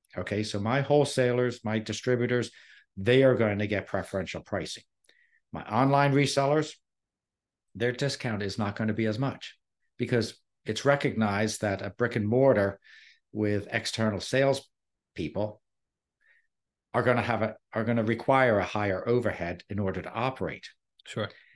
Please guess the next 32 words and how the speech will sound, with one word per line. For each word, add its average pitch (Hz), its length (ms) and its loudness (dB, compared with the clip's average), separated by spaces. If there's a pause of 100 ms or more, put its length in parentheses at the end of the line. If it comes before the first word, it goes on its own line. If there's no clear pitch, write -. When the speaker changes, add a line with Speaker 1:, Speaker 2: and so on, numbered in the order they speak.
(280)
Speaker 1:
Whereas 113 600 6
a 104 400 0 (600)
you 120 80 -4
know, 92 140 -4
some 107 380 -2
third-party 113 840 2
reseller 95 720 -2
that 95 140 -6
just 98 220 -8
wants 95 260 -6
to 82 200 -10 (280)
list 113 400 0
your 101 140 0
product, 117 760 -2 (1200)
you 127 100 -4
know, 107 120 2
he's 117 220 0
making, 120 560 0
you 120 120 -2
know, 107 80 0
he's 101 180 -2
working 127 320 2
on 90 120 -4
ten 98 240 -2
points 113 420 -4
or, - 180 -10 (420)
y-, - 220 -8
y-, - 200 -12
you 107 120 -6
know, - 180 -10
fifteen 110 520 -4
points. - 560 -4